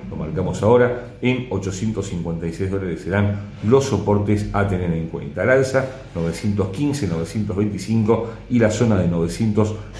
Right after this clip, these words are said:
cuarenta dólares, con indicadores que de todas formas comienzan a apuntar al alza, ¿eh? Una demanda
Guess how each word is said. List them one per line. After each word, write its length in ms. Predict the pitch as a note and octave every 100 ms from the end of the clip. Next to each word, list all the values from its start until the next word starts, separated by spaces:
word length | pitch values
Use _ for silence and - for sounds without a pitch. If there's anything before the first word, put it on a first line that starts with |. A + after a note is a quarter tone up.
| -
cuarenta 420 | G2+ A#2+ A2 G2+
dólares, 340 | A#2+ B2+ G#2 G2+
con 280 | D3 D3 B2+
indicadores 580 | G#2 A#2+ A2 G#2+ A#2+ G2+
que 140 | B2
de 120 | G#2+
todas 300 | - G2 F#2
formas 280 | - C3 A2+
comienzan 920 | - G2 C3 D#3+ D#3 D3+ D3 - - -
a 100 | G2+
apuntar 560 | G2 G2 G2+ A#2+ - -
al 140 | F#2+
alza, 400 | F2 D#2+ E2 G2
¿eh? 60 | G#2
Una 140 | F2+
demanda 760 | F2 G#2 B2 A#2+ A#2+ A#2+ - -